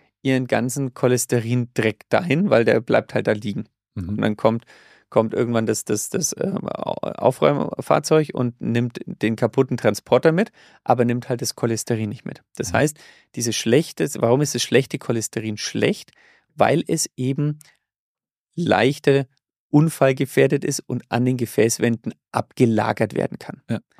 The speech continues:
Speaker 1: Und dieses Ablagern führt dazu, dass der Körper sagt, „Hey, stopp mal, da bleibt jetzt was liegen, ähm, das darf hier eigentlich gar nicht sein, ähm, ich, ich brauche mal Hilfe, um das wegzuräumen.“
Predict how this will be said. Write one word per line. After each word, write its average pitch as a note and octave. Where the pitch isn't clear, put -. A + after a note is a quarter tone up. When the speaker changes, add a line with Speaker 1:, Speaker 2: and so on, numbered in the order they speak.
Speaker 1:
Und A2
dieses D3
Ablagern E3
führt -
dazu, C3+
dass -
der -
Körper C#3+
sagt, C#3
„Hey, C#3
stopp -
mal, F3+
da -
bleibt B2
jetzt -
was G#2
liegen, A#2
ähm, B2
das -
darf D3
hier A2+
eigentlich A#2+
gar A2+
nicht G#2+
sein, C#3+
ähm, A#2+
ich, -
ich -
brauche A#2
mal A2+
Hilfe, A#2
um A2+
das G#2
wegzuräumen.“ -